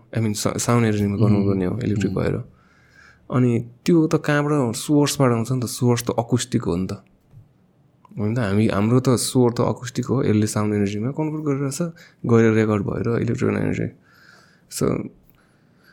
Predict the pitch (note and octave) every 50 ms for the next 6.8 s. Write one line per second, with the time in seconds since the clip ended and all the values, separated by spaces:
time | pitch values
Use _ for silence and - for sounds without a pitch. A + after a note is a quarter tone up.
0 | _ _ _ _ _ _ _ A#2 G#2+ G#2 G2+ G2+ G2+ G#2+ B2+ - D#3+ B2 G2 G2+
1 | - - G2 G2 G#2 G2+ - - A2 G2+ G2+ G2+ - G#2 G#2+ - - _ _ -
2 | - D#3 C#3 B2 - - _ - C#3 C#3 D3 D3 - F3 E3 C3 A2 - - -
3 | B2 B2 A#2 A#2 A#2 B2 A#2+ B2 B2+ A#2+ C3 C3+ C3+ B2+ A#2+ A2 A2 G#2+ G2+ F#2
4 | D#2+ A#2 G#2+ A2+ G#2+ A2+ G#2 F#2+ G#2 G2+ F#2+ F#2+ F#2+ F#2+ G#2+ - - D#2+ E2 D2
5 | - _ - A#2 G#2 B2 B2 B2 - E3 D#3 C3 B2 A2+ G#2 G#2 G#2+ A2 A#2 B2
6 | C3 B2+ B2 - - - - - C3 B2 - C3+ A#2+ - B2+ A#2+